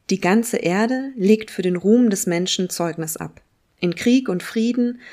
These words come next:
Arena und Schlachthaus, vom langsamen Tod des Elefanten, den primitive Menschenhorden aufgrund der ersten Planung überwältigten, bis zur lückenlosen Ausbeutung der Tierwelt heute, haben die unvernünftigen Geschöpfe stets Vernunft erfahren.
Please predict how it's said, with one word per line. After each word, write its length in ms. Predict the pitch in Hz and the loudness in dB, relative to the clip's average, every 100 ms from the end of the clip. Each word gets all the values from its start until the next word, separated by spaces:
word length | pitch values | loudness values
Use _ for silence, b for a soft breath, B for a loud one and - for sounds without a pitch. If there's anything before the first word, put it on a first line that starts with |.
| B | B
Arena 520 | - 170 196 226 220 165 | -4 0 4 6 6 2
und 100 | 165 | -2
Schlachthaus, 720 | 202 214 - 208 202 190 - - | -2 -2 -4 -4 -4 -6 -10 -8
vom 220 | 175 170 | -6 -2
langsamen 480 | 190 220 190 175 170 | 2 2 0 -2 -4
Tod 260 | 214 214 | -6 -6
des 120 | 165 | -6
Elefanten, 720 | - 165 160 190 202 190 180 180 B B B | -6 -6 -4 -2 -2 -4 -6 -8 B B B
den 140 | 190 | 2
primitive 600 | 185 233 233 226 247 226 | 4 2 2 2 0 0
Menschenhorden 760 | 190 196 220 - 180 180 175 175 | 0 2 2 0 -2 -4 -4 -6
aufgrund 480 | - - - 208 208 | -8 -12 -4 -2 -2
der 100 | - | -4
ersten 380 | 175 185 - 165 | -4 -4 -6 -8
Planung 420 | - 180 185 175 | -6 -2 -2 -2
überwältigten, 840 | 175 156 175 214 214 196 - 185 190 B B B B - | -4 -4 0 -2 -2 -8 -6 -6 -6 B B B B 0
bis 200 | 233 - | 0 4
zur 120 | 226 | 6
lückenlosen 680 | 269 277 226 208 202 185 - | 6 4 2 2 2 -2 0
Ausbeutung 720 | 180 208 - 185 180 185 180 | 0 0 -2 -4 -2 -4 -4
der 140 | 165 | -4
Tierwelt 540 | - 196 175 165 165 - | -2 -2 -2 -6 -6 -2
heute, 480 | 165 160 156 170 - B B | -2 0 -4 -4 -12 B B
haben 260 | 202 202 208 | 0 2 2
die 120 | 214 | 2
unvernünftigen 760 | 262 269 226 208 202 - 185 175 | 2 2 2 0 0 -2 -2 -2
Geschöpfe 480 | 180 196 190 - 190 | -2 -4 -4 -4 -6
stets 440 | - 196 190 - | -2 0 0 -2
Vernunft 480 | - 175 175 165 - | -4 -2 -4 -6 -10
erfahren. 500 | 160 - 160 156 | -10 -10 -10 -8